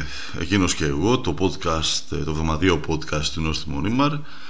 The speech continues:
Ε, μας ακούτε σε όλες τις πλατφόρμες που ακούτε τα αγαπημένα σας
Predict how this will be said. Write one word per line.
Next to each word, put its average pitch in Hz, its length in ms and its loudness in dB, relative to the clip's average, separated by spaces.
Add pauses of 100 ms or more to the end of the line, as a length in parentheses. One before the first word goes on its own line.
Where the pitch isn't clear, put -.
(540)
Ε, 87 200 -2
μας 90 180 0
ακούτε 92 400 2
σε - 160 4
όλες 90 180 6
τις 82 100 4
πλατφόρμες 78 500 0
που 85 80 -2
ακούτε 78 360 -2
τα 78 160 2
αγαπημένα 78 460 0
σας - 360 0